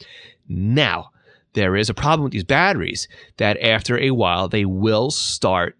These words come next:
to inflate. They get that pillowing that we see with a lot of lithium ion batteries. So what I would recommend doing is, uh, maybe, maybe every six months or a year or so,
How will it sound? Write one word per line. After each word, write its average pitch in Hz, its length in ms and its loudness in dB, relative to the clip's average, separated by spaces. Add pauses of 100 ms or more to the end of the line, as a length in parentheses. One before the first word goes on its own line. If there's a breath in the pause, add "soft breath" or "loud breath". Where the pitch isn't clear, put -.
to 95 220 0
inflate. - 640 -4
They 95 140 -2
get 104 180 -2
that 107 300 -2
pillowing 123 520 0 (380 loud breath)
that 117 200 2
we 123 100 0
see 110 300 -2
with 104 140 0
a 98 60 -2
lot 95 340 0
of 104 140 -4
lithium 101 360 -2
ion 85 260 -2
batteries. 104 640 -2 (440 loud breath)
So 123 640 0
what 113 180 0
I 123 140 2
would 143 120 2
recommend 113 400 0
doing 139 260 2
is, 101 440 -2 (640)
uh, 90 300 0
maybe, 98 120 -2
maybe 101 200 0
every 98 140 0
six - 280 -4
months 147 440 0
or 92 120 0
a 92 60 0
year 131 260 2
or 123 40 0
so, 120 400 0